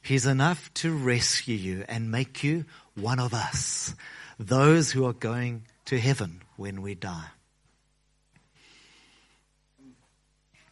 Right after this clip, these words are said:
I finish with this. I felt in my heart, we don't have the time, you can read it and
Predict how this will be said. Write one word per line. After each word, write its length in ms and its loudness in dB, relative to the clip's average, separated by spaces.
I 80 -4
finish 360 2
with 180 2
this. 360 -6
I 100 -2
felt 260 2
in 80 2
my 160 4
heart, 500 -4
we 120 -6
don't 160 2
have 120 4
the 80 6
time, 500 2
you 120 -2
can 180 -2
read 180 2
it 120 0
and 220 -4